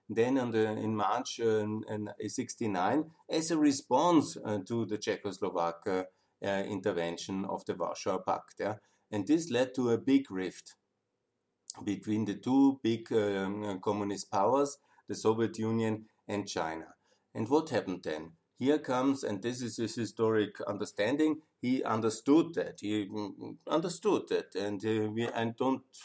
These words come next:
uh, appreciate him completely for many of his other things, but, uh, Mister Kissinger, he was very smart to understand there is the split, and he exploited this split. He went first, uh,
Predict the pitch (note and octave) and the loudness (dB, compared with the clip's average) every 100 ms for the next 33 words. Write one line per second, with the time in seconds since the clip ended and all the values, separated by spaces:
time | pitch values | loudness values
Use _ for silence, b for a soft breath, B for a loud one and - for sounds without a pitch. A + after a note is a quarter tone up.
0 | - A#2+ A#2+ B2+ - G#2 C3 C3 B2+ A2+ | -16 -14 -10 -10 -8 -4 0 2 2 0
1 | A#2 A2 A2 A#2+ D3+ D#3+ C3+ A#2+ A2 B2+ | 0 0 0 4 4 6 2 2 2 2
2 | B2+ - G#2 - C#3 E3+ D#3+ D#3 D#3+ b | 0 -2 -4 -2 0 0 2 0 -2 b
3 | b b A#2+ C3 B2+ B2+ B2+ B2+ B2 B2+ | b b 4 4 6 2 4 0 0 -2
4 | C3+ C#3 C3+ C3 B2 C3 B2+ A#2 A2+ A#2 | 0 2 2 2 2 2 2 0 -2 0
5 | C3 B2 A#2 A2+ - B2+ A2 A2+ - A2 | 2 0 -2 -2 -2 -2 0 -2 0 0
6 | A#2 A2+ G#2+ A2+ A2+ A2 - G#2+ C#3+ - | 2 6 6 6 2 -8 -6 -2 0 -2
7 | b b - B2+ A2+ C3 C#3 C#3+ A#2 - | b b -4 -2 0 6 8 8 2 -2
8 | A2 G#2+ - G2+ G#2 G#2+ - A2+ C#3+ D3+ | 0 2 0 -8 -8 -10 -6 0 0 0
9 | b b b C3+ C3+ C3 B2 A2+ A2+ A2 | b b b 4 6 6 4 6 6 6
10 | - A2 | -2 -2